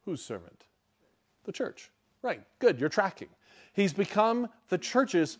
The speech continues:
servant." I want to point out, I think this is kind of, if, if, if you're familiar with Scripture, this is an obvious point, but it's such an important point.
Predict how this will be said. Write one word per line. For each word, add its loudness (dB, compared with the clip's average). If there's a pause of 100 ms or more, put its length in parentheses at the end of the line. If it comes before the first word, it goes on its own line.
servant." 0 (100)
I 0
want -2
to -10
point -2
out, -2
I -8
think -4
this -2
is -4
kind 0
of, -2 (320)
if, 0
if, 2
if 0
you're 6
familiar 2
with 0
Scripture, 0
this 0
is -4
an -4
obvious 2
point, -6 (440)
but -6
it's -8
such -6
an -2
important -2
point. -16